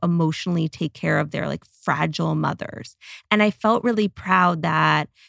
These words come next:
you know, I was able to take care of him in that moment and let him know that, like, he was safe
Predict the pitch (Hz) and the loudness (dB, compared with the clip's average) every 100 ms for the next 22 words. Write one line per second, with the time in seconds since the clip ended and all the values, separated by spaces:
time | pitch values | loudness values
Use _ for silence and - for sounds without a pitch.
0 | - 196 196 - 190 180 - 180 185 - | -2 2 2 4 2 2 0 0 -2 -6
1 | 170 - 196 - 196 180 175 180 170 170 | -10 -6 -6 -4 -2 0 2 2 2 4
2 | 160 170 165 160 160 160 - 165 165 156 | 4 4 2 2 2 0 -2 -6 -4 -4
3 | 180 180 170 165 160 - 156 - - 202 | -2 -2 0 0 -2 -6 -8 -8 -2 2
4 | 202 202 185 165 160 | 2 0 0 0 0